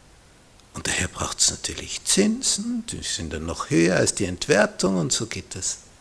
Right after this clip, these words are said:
hin und her. Und der Kreislauf schließt sich. Und der eine schraubt sich dadurch hinauf und der andere wird hinuntergeschraubt. Und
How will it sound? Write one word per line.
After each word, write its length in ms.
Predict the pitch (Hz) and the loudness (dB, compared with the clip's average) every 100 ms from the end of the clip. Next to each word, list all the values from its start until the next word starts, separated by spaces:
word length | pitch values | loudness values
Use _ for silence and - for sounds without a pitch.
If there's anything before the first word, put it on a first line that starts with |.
| - - - - | -20 -20 -18 -4
hin 380 | 90 107 95 - | -2 -2 -6 -12
und 300 | 92 98 - | -10 -10 -10
her. 140 | - - - - - - - - - - - - - - - | -12 -12 -16 -20 -20 -20 -20 -20 -20 -20 -20 -20 -20 -20 -16
Und 160 | - | -12
der 60 | - | -10
Kreislauf 600 | - 76 - - - - - - - - - | -4 -2 -2 -4 -10 -14 -20 -20 -20 -20 -12
schließt 360 | - - - - | -8 0 0 2
sich. 320 | - - - - - - - - - - - - - - - - - - | 0 -4 -12 -16 -20 -20 -20 -20 -20 -20 -20 -20 -20 -20 -20 -20 -20 -12
Und 180 | - - | -10 -4
der 120 | 76 | -2
eine 300 | 95 104 131 127 - | 0 0 0 -4 -6
schraubt 440 | - 98 92 - | -2 2 0 2
sich 200 | - 82 | -2 -2
dadurch 380 | - 85 82 73 | -4 -6 -4 -6
hinauf 520 | 78 95 202 233 - - - - - - - - | 0 4 4 4 -8 -20 -20 -20 -20 -20 -20 -14
und 180 | 107 - | -6 -2
der 80 | 92 | 0
andere 340 | 101 107 104 | 0 0 0
wird 180 | 107 - | -2 0
hinuntergeschraubt. 1040 | 127 113 92 - 76 - - - - - - - - - - - - - - - - - _ - - _ - - - - - - _ - | 0 0 -2 -8 -8 -6 -6 -12 -18 -20 -20 -20 -20 -20 -20 -20 -20 -20 -20 -20 -20 -20 _ -20 -20 _ -20 -20 -20 -20 -20 -20 _ -12
Und 400 | - - - | -12 -12 -12